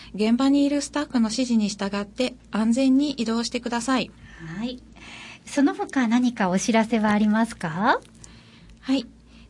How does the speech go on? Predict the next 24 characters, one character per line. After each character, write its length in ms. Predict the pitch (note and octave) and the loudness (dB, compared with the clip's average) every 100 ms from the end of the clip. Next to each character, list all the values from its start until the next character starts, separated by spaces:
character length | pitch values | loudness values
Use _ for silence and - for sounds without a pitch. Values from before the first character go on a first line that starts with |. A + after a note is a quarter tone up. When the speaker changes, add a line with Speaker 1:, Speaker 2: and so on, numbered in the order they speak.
| - | -6
Speaker 1:
大 200 | A3 A#3+ | -4 -2
会 220 | C4+ C#4 | -2 0
本 220 | D4 C#4+ | 0 0
番 200 | C#4+ C#4+ | 2 4
に 100 | C#4 | 4
向 100 | C4+ | 4
け 120 | C4+ | 0
て 220 | C4 C4+ - | 0 -2 0
ラ 160 | G#3 | 2
ン 100 | A#3 | 4
ニ 100 | C4+ | 4
ン 20 | D4 | 2
グ 100 | D4+ | 0
ク 120 | D#4 | -2
リ 120 | E4 | 0
ニ 180 | D4+ B3+ | 0 0
ッ 20 | |
ク 100 | A3+ | -2
を 60 | G#3 | -4
開 220 | G3+ G3+ | -2 -4
催 220 | G#3 G3+ | -2 -4
し 140 | G3 | -2
ま 140 | G#3+ | -2
す。 100 | B3+ | -4